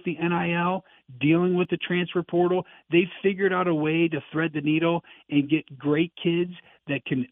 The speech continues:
understand what the program's all about, understand that being here for three, four, five years, whatever it is, makes you a better man, makes you a better, uh, individual that could be a contributing member of society. And,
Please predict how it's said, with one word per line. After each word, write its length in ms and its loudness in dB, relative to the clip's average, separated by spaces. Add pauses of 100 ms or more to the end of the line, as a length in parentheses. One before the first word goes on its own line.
understand 640 2
what 160 -2
the 80 -12
program's 540 0
all 180 0
about, 480 -2 (400)
understand 760 2
that 200 -10
being 260 2
here 340 0
for 100 -8 (380)
three, 360 0 (120)
four, 380 0
five 340 0
years, 260 2
whatever 340 -2
it 80 -2
is, 240 0 (320)
makes 320 0
you 120 4
a 40 -2
better 280 0
man, 500 2 (240)
makes 320 0
you 100 2
a 40 -2
better, 340 -2 (100)
uh, 220 -4
individual 480 0
that 140 -6
could 100 -18
be 120 0
a 40 -6
contributing 500 -2
member 260 -2
of 100 -8
society. 540 -4 (360)
And, 160 -2